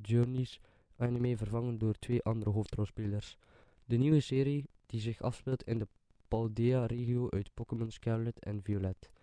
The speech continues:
draait om de personages Liko en Roy. De laatste aflevering van Master Journeys is zojuist in Japan uitgezonden. Ja.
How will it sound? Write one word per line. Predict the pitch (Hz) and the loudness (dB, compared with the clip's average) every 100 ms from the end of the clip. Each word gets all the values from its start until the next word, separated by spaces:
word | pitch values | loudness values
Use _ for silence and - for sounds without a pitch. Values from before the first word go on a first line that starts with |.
| _ _ _ | _ _ _
draait | - 120 - | -2 0 0
om | 120 | -4
de | |
personages | - 120 - 127 123 123 123 - | -2 -4 -2 -4 -2 -2 -2 -4
Liko | 110 117 120 | -6 -2 -2
en | - 104 107 | 0 -2 -2
Roy. | 101 98 87 90 - - _ _ _ _ _ _ _ _ _ _ _ _ _ | -4 -2 -2 -4 -14 -20 _ _ _ _ _ _ _ _ _ _ _ _ _
De | - | -2
laatste | 120 143 - | 0 2 0
aflevering | 131 135 131 131 | 0 0 0 0
van | 110 107 - | 2 0 0
Master | 110 123 - 107 | -2 -2 -4 -10
Journeys | 107 113 127 123 - - - _ _ | -4 -2 -2 -4 -6 -20 -20 _ _
is | - 113 | -6 -4
zojuist | 113 113 120 | 0 0 0
in | - | 0
Japan | 101 - 107 | 0 0 -2
uitgezonden. | 98 98 - 95 98 98 98 92 - - - _ - _ - _ _ - _ _ _ _ _ _ - | -2 -4 -4 -4 -4 -6 -6 -8 -18 -20 -20 _ -20 _ -20 _ _ -20 _ _ _ _ _ _ -16
Ja. | - 101 | -6 -6